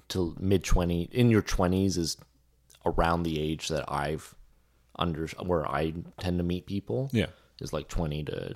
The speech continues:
Speaker 1: thirty is basically the age that we hang out with, the age of, like, guys at the s-, like,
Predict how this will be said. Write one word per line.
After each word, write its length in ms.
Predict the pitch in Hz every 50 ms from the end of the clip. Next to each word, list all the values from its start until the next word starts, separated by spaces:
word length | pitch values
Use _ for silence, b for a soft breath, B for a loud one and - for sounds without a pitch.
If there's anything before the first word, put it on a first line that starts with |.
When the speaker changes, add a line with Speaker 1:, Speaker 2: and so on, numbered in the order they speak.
| - -
Speaker 1:
thirty 300 | - 73 78 78 - -
is 180 | 50 50 - -
basically 760 | - - 50 50 - - - - - - - 50 - - - - - _ _ _ _ _ _ _ -
the 100 | 98 92
age 320 | 82 82 85 82 73 -
that 80 | - 82
we 160 | 85 85 80
hang 240 | 85 87 85 82 80
out 160 | 78 80 78
with, 300 | 76 78 78 76 76 71
the 120 | 78 73
age 280 | 71 67 69 67 - -
of, 140 | - - -
like, 200 | 50 50 - -
guys 320 | - 65 67 69 67 65 -
at 100 | - -
the 320 | - - 65 65 - - - b b b b b b b b b b b b b b -
s-, 240 | - - - - - -
like, 220 | - - - -